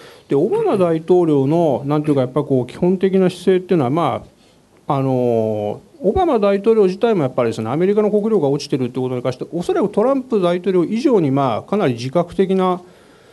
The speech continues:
に振る舞ってると思える部分があって、で、それに対してですけど、まあ、オ-、オバマ前大統領のいわゆるオバマドクトリンというのを見ていってもですね、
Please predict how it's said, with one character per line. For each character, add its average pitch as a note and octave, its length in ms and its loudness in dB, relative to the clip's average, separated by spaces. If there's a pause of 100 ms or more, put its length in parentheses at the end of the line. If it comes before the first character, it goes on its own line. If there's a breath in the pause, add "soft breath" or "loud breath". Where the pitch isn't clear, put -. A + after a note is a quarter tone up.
(140)
に A3 280 0
振 - 160 2
る G#3+ 80 4
舞 G#3+ 120 0
っ G#3+ 80 -16
て E3 140 0
る C#3+ 100 -2
と C#3 160 2
思 D#3+ 400 0
え E3+ 40 2
る C3 100 2
部 C#3 140 -2
分 A#2+ 200 -4
が G#2 120 -6
あ A2+ 60 -2
っ A2+ 40 -14
て、 - 340 -6 (600 loud breath)
で、 F3+ 300 4
そ F3+ 140 -2
れ C4+ 120 0
に E4+ 80 0
対 F4+ 180 2
し - 60 -6
て F3+ 80 2
で C#3+ 80 2
す - 80 -10
け D3 60 0
ど、 C#3 180 0
ま F3 160 -2
あ、 D#3 60 2
オ-、 F3 200 -2 (160)
オ F#3+ 100 -2
バ F4+ 140 0
マ A3+ 120 2
前 F#3+ 220 2
大 F#3 220 0
統 G3+ 180 2
領 F#3+ 120 2
の G3 100 0
い F#3+ 40 2
わ G#3+ 80 0
ゆ G#3+ 40 2
る F3 60 2
オ D3+ 100 2
バ E3+ 100 2
マ F#3+ 120 2
ド G3 100 2
ク G3 100 -6
ト F#3 120 2
リ D3 80 0
ン B2+ 60 -4
と C3+ 80 -4
い - 20 -2
う - 20 -2
の B2 60 -2
を - 20 -4
見 B2 140 -4
て E3 120 0
い B2+ 60 0
っ - 40 -6
て - 160 -6
も A2 120 -4
で G2+ 80 -8
す - 100 -12
ね、 A#2+ 280 -4